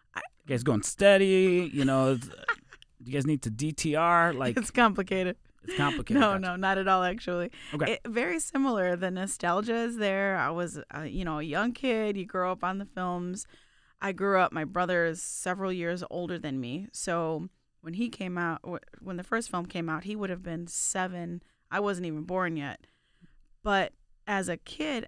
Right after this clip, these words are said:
Speaker 1: I just always remember my brother having all the Star Wars toys and wanting to play with them. Um, he had literally, you know, a huge Millennium Falcon,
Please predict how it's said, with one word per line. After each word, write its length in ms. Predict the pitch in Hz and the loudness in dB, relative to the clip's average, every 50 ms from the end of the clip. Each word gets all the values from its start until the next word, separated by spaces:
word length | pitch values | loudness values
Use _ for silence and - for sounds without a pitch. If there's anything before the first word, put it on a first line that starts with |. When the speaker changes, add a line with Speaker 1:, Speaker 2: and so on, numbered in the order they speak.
| - | -4
Speaker 1:
I 260 | - 185 185 185 180 - | -4 -2 -2 -4 -6 -8
just 220 | - 196 180 - - - | -10 -12 -12 -12 -10 -10
always 300 | 165 185 185 185 185 190 | -8 -6 -4 -6 -4 -4
remember 320 | 190 180 175 165 175 180 175 | -4 -4 -4 -4 -4 -4 -6
my 100 | 175 170 | -6 -8
brother 300 | 160 160 165 160 151 165 | -8 -6 -6 -6 -6 -6
having 240 | 180 180 - 185 170 - | -8 -10 -10 -10 -10 -10
all 80 | - | -8
the 120 | - - 220 | -8 -10 -10
Star 280 | - - 269 262 254 | -6 -2 0 0 0
Wars 280 | 254 240 226 233 233 - | 0 0 -2 -2 -4 -6
toys 540 | - - 233 220 214 214 214 208 208 214 214 | -6 -6 -4 -4 -4 -2 -2 -2 -4 -4 -4
and 140 | 180 165 160 | -6 -6 -4
wanting 260 | - 160 151 - - | -4 -4 -4 -6 -6
to 80 | - - | -10 -12
play 260 | - - 233 226 220 | -12 -10 -8 -6 -6
with 140 | 220 220 214 | -6 -6 -6
them. 600 | - 202 202 196 190 190 190 190 190 196 190 196 - - - - - - - - - | -6 -6 -6 -4 -6 -6 -8 -8 -6 -6 -6 -8 -10 -12 -18 -20 -20 -20 -20 -12 -4
Um, 400 | - 208 202 196 185 185 180 185 185 | 0 2 4 6 6 4 4 2 0
he 160 | 202 202 196 | 0 0 0
had 280 | 208 190 185 185 165 - - | 0 0 0 0 -2 -4 -10
literally, 460 | 175 190 175 180 190 196 190 156 - | -10 -8 -6 -4 -2 -2 -2 -4 -4
you 80 | 208 202 | -6 -4
know, 220 | 185 160 165 185 - _ _ _ _ _ _ | -4 -4 -6 -8 -10 _ _ _ _ _ _
a 80 | 180 175 | -14 -12
huge 480 | 156 175 208 214 214 214 220 202 214 | -8 -6 -4 -2 -2 -2 -2 -4 -4
Millennium 460 | 196 190 185 180 175 180 180 170 175 | -4 -4 -2 -2 -2 -2 -2 -4 -4
Falcon, 720 | 180 - 190 196 202 - - 190 190 190 185 185 190 196 208 | -2 0 0 0 0 0 -4 -6 -4 -4 -2 -2 -4 -4 -6